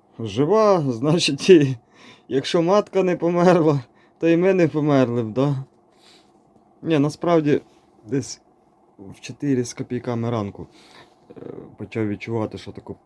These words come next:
бодріт. Тобто, коли на пік морозу. Але маточка жива.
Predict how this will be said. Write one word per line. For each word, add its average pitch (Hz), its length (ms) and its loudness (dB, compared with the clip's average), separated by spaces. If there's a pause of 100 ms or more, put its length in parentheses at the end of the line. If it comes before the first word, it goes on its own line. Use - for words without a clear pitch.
(600)
бодріт. 131 680 2 (3500)
Тобто, 104 280 -18
коли 107 300 -6
на 107 120 -8
пік 107 260 -14
морозу. 95 480 -14 (800)
Але - 100 -12
маточка 127 500 -8
жива. 92 440 -12